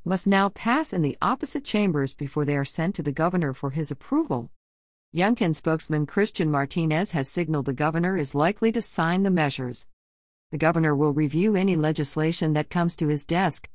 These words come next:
but believes admission to Virginia's universities and colleges should be based on merit, he said. The proposed ban comes after the U S Supreme Court ended affirmative action at higher education institutions nationwide in June.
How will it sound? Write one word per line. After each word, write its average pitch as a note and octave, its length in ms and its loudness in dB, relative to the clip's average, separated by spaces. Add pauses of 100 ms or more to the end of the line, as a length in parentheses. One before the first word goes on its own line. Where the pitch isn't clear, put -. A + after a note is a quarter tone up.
(240)
but G3 160 -2
believes A#3+ 300 2
admission B3 420 4
to G#3 80 4
Virginia's D#3 500 2
universities F3+ 720 0
and D3 140 -2
colleges F3+ 460 0
should D3 180 -2
be D3+ 140 0
based F#3+ 400 0
on C#3+ 180 2
merit, E3 420 0 (280)
he C3+ 100 -6
said. B2 400 -4 (640)
The E3 80 -2
proposed D#3+ 400 0
ban E3 280 2
comes D#3+ 320 0
after C#3+ 260 0
the C#3+ 100 0
U E3+ 180 2
S D#3+ 140 0
Supreme F#3+ 400 0
Court F#3 380 -2
ended F#3 280 0
affirmative G#3 520 2
action F3+ 420 0
at C3 100 -2 (180)
higher F3+ 280 2
education D3 640 -2
institutions F#3 840 -2
nationwide F#3+ 640 2
in A3+ 120 -2
June. C3 440 -2